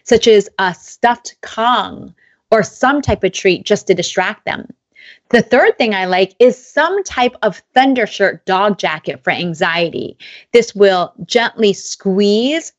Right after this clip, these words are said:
your dog and make them feel really secure. And some dogs respond really well to this to help reduce anxiety. If you know your dog has some type of noise phobia,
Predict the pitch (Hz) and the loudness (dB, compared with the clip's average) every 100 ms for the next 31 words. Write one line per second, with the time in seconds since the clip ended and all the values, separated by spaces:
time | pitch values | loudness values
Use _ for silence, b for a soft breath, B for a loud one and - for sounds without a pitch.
0 | - 214 185 180 190 196 180 185 _ 196 | 0 2 2 0 0 -2 -2 -6 _ -6
1 | - 202 196 185 180 175 - - 185 185 | 0 2 2 0 0 -4 -8 -4 0 0
2 | 233 - 285 - 392 494 392 311 - 220 | 0 0 0 2 0 2 2 -2 -2 -8
3 | - 208 196 180 208 202 180 180 185 - | -4 -2 -2 0 2 4 2 0 -2 -4
4 | 160 160 - 175 185 175 - 170 170 160 | -4 -4 -6 -4 -2 -2 -2 -2 -2 -4
5 | - 170 160 156 147 139 - - _ _ | -8 -8 -4 -4 -4 -6 -8 -10 _ _
6 | _ 214 185 226 254 254 262 233 240 226 | _ 2 4 4 4 4 2 2 0 0
7 | 196 - 180 - 196 196 208 226 240 233 | -2 -6 -10 -6 -4 -2 -2 0 2 2
8 | 254 294 - - 180 175 170 170 170 | 0 0 -2 0 0 2 0 0 -4